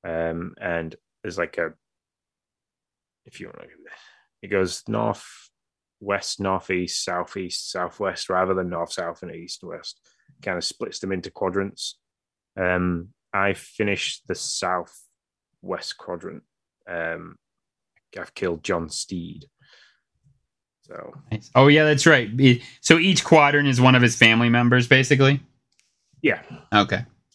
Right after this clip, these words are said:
Speaker 2: All right. Yeah. That
Speaker 1: So,
Speaker 2: makes
Speaker 1: and I've,
Speaker 2: sense.
Speaker 1: I've now been to the area of the, the, s-, the sister, who that, that's starting to get annoying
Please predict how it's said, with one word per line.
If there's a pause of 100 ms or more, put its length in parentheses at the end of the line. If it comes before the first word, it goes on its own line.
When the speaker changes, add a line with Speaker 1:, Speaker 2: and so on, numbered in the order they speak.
Speaker 2:
All
right.
Yeah.
That
Speaker 1:
So,
Speaker 2:
makes
Speaker 1:
and
I've,
Speaker 2:
sense.
Speaker 1:
I've
now
been
to
the
area
of (380)
the, (460)
the,
s-,
the
sister, (680)
who
that, (800)
that's
starting
to
get
annoying